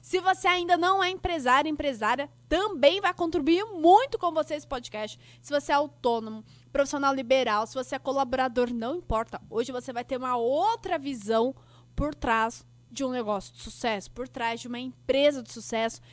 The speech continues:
Nesse podcast eu quero compartilhar com vocês as minhas experiências, as minhas visões como empresária e como mentora de muitos empresários que fui até hoje, que sou até hoje. Quero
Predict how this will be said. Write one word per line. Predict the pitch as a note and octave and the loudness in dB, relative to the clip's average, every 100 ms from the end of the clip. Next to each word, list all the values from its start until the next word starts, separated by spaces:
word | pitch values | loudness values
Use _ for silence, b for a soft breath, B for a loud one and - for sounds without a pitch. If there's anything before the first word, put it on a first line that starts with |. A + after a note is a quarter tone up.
| b - | b -8
Nesse | A#3 - | -6 -2
podcast | B3 A3+ A3+ A3 - | -4 -2 -2 -2 -4
eu | |
quero | A3+ | -8
compartilhar | A3+ A3+ A3 - G#3 | -8 -6 -6 -4 -6
com | G3+ A3 | -6 -8
vocês | G#3 G3+ G#3+ G#3 - - b b b b | -8 -6 -6 -6 -10 -20 b b b b
as | - B3 A#3+ | -2 0 2
minhas | C4+ E4+ D#4+ | 2 4 0
experiências, | D4 C#4+ C#4 B3+ A#3+ A#3 A#3 A3+ - b b | 0 0 0 -2 -6 -8 -10 -10 -16 b b
as | G#3+ A3 | -8 -4
minhas | B3 D4+ D#4+ C4 | 0 2 0 0
visões | C#4+ A3+ A#3 A3 G#3+ - | -4 -2 -4 -6 -10 -6
como | C4+ C#4 | -2 0
empresária | D#4 F4+ D4+ G#3+ G#3+ C4 D4+ - - - - - _ - - | 0 0 0 2 2 2 -2 -6 -20 -20 -20 -20 _ -20 -14
e | - | 2
como | C4 C4 C4+ | 4 4 4
mentora | C4 D4 D#4+ - C#4 D#4 D4 A#3+ | 4 2 0 8 12 12 10 2
de | G#3 | 0
muitos | C4 C4+ D#4 F#4+ F#4+ E4 | 2 6 6 6 2 -2
empresários | D4 C#4 C#4+ B3+ A3 G3+ G#3 A#3 - b b b b | -2 0 0 0 0 0 -2 -4 -10 b b b b
que | - C#4+ | -4 -4
fui | - B3 | -2 -2
até | A3 B3 | 0 0
hoje, | A3 G#3 G#3+ - | 0 0 -4 -8
que | C4+ | -6
sou | - - C4 | 0 6 6
até | B3 A#3 G#3+ | 6 0 -4
hoje. | G3 G#3 G#3 b b b | -2 -4 -8 b b b
Quero | - A#3 B3 | -4 -2 -4